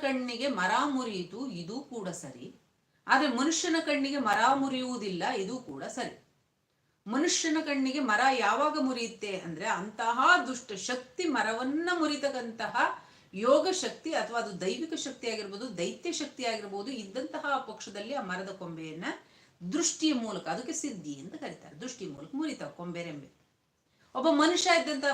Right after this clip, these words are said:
ಪಕ್ಷದಲ್ಲಿ, ಸಾಮಾನ್ಯನ ಇದ್ದಂತಹ ಪಕ್ಷದಲ್ಲಿ ಹಿಂಗ್ ನೋಡಿದ್ರು ಮುರಿಯಲ್ಲ, ಹಿಂಗ್ ನೋಡಿದ್ರು ಮುರಿಯಲ್ಲ, ಹೇಗ್ ನೋಡಿದ್ರು ಅವನೇನ್, ಅವನ ಹತ್ರ ಈ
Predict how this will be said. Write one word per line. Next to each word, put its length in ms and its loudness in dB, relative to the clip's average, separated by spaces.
ಪಕ್ಷದಲ್ಲಿ, 340 -4
ಸಾಮಾನ್ಯನ 560 -4
ಇದ್ದಂತಹ 380 -8
ಪಕ್ಷದಲ್ಲಿ 320 -8
ಹಿಂಗ್ 200 -2
ನೋಡಿದ್ರು 280 -6
ಮುರಿಯಲ್ಲ, 320 -6
ಹಿಂಗ್ 180 -6
ನೋಡಿದ್ರು 220 -10
ಮುರಿಯಲ್ಲ, 200 -6
ಹೇಗ್ 200 -6
ನೋಡಿದ್ರು 360 -10
ಅವನೇನ್, 400 -8
ಅವನ 180 -6
ಹತ್ರ 140 -8
ಈ 80 -8